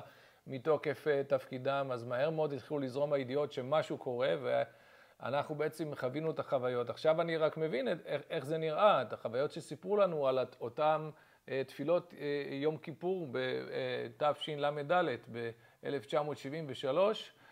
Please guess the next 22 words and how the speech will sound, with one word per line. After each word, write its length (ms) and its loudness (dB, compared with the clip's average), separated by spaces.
כאשר 400 6
פשוט 320 0
אתה 160 4
רואה 200 8
עוד 200 4
מישהו 280 -2
מקפל 280 0
את 120 0
הטלית 380 0
ויוצא, 400 2
עוד 180 2
מישהו 240 -4
מקפל 280 -4
את 120 -6
הטלית 400 -2
ויוצא. 560 0
אה, 460 -2
אנחנו 260 -2
הספקנו 440 2
להשלים 440 0
את 160 -4
ה-, 440 2